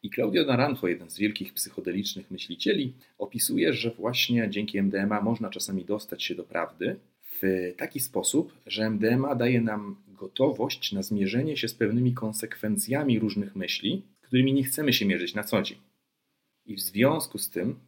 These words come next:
gdy pod wpływem M D M A się czujemy bezpiecznie i jesteśmy gotowi zmierzyć się z tymi konsekwencjami, to wtedy wpadamy na pewne oczywiste, oczywiste w cudzysłowie oczywiście, oczywiste, no bo wcześniej nie były oczywiste rzeczy,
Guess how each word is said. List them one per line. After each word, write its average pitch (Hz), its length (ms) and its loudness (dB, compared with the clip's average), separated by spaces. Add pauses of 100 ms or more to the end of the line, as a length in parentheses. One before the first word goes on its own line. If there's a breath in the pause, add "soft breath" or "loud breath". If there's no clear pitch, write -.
(160)
gdy 101 240 2
pod 95 240 -4
wpływem 113 220 2
M 101 140 2
D 95 60 2
M 98 80 2
A 95 60 0
się - 120 -4
czujemy 90 240 -6
bezpiecznie 107 560 -2
i 98 380 -2
jesteśmy - 340 -2
gotowi 127 260 2
zmierzyć 107 340 0
się 98 60 -6
z - 60 -8
tymi 98 180 -4
konsekwencjami, - 600 -10
to 110 100 -2
wtedy - 280 -2
wpadamy 127 440 4
na 117 80 6
pewne 110 360 -2 (360 loud breath)
oczywiste, - 580 -2 (200)
oczywiste - 420 -4
w - 60 -4
cudzysłowie 95 520 2
oczywiście, - 500 -10 (360 soft breath)
oczywiste, - 460 -8
no 95 100 0
bo - 80 -10
wcześniej - 340 -6
nie 113 80 6
były 107 140 6
oczywiste - 420 -6
rzeczy, - 340 -2